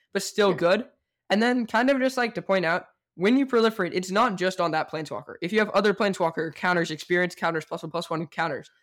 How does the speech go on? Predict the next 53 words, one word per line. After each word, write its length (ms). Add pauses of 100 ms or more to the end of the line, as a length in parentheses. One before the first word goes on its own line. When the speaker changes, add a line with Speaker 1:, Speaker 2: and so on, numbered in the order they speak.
(180)
Speaker 1:
the 60
proliferate, 540
it's 120
gonna 180
make 200
every 220
one 140
of 80
those 160
bigger. 260
So 180
that 220
zero 240
proliferate 580 (100)
might 200
actually 260
be 120
a 60
super 400
big 300
deal 200
in, 100
like, 140
a 40
Traxa 560
or 80
Speaker 2:
Yeah. 60
Speaker 1:
something 360
where 100
you're 180 (280)
kind 180
of 60
going 260
everywhere 460
with 120
counters 360
and 200
really 200
do 180
wanna 260
proliferate 480
a 60
lot. 160 (200)
Speaker 2:
And 60
now 80
I 80
do 120
wanna 180
talk 160
about 180
the 60
second 440
ability. 500